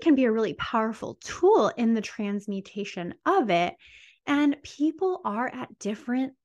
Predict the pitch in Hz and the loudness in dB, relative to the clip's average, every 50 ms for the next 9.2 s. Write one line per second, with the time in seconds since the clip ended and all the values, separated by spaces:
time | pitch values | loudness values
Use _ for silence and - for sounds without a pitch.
0 | _ _ _ _ _ _ _ _ - - - - - 220 240 285 294 - 247 220 | _ _ _ _ _ _ _ _ -20 -20 -16 -10 -6 -4 -4 -4 -4 -4 -6 -8
1 | 214 - - 208 190 185 - 226 208 - - - 233 208 208 214 226 233 - - | -8 -8 -10 -10 -8 -6 -6 -8 -8 -8 -8 -6 -2 0 0 0 0 -2 -4 -4
2 | 220 202 196 220 226 214 - - 196 185 190 190 202 196 - 202 190 190 190 - | -2 -2 0 0 -2 -4 -4 -6 -6 -4 -4 -4 -4 -6 -6 -6 -6 -6 -4 -4
3 | 190 190 220 277 294 247 - 165 123 104 - - _ - - - - - - - | -4 -2 -2 -2 -2 -2 -4 -6 -10 -12 -16 -20 _ -20 -20 -20 -20 -20 -20 -20
4 | - _ _ _ - 233 220 - - 214 233 285 285 - 320 262 226 - - 214 | -20 _ _ _ -2 0 0 0 2 2 2 2 4 4 4 4 4 4 2 2
5 | 208 202 196 196 - - 208 196 185 185 190 - - - - - 226 233 254 254 | 2 2 2 2 0 0 -2 -2 -2 -2 -4 -8 -12 -14 -6 -2 0 2 2 2
6 | 240 220 190 185 185 190 190 - - - - 185 170 - - - - 220 196 165 | 2 0 0 -2 -4 -4 -8 -10 -10 -6 -6 -6 -6 -6 -8 -6 -4 -2 -2 -2
7 | 160 208 196 - - - - - - - - _ - - 202 196 196 180 190 180 | -2 -4 -6 -8 -12 -16 -18 -18 -20 -20 -20 _ -10 -6 -4 -2 -2 0 -2 -2
8 | 180 180 196 202 202 214 220 - - - 196 190 185 175 175 - - - 214 196 | 0 0 2 2 2 2 0 -2 -2 -2 -2 0 0 0 -2 -4 -6 -6 -4 -4
9 | 196 202 208 208 | -2 -2 -4 -4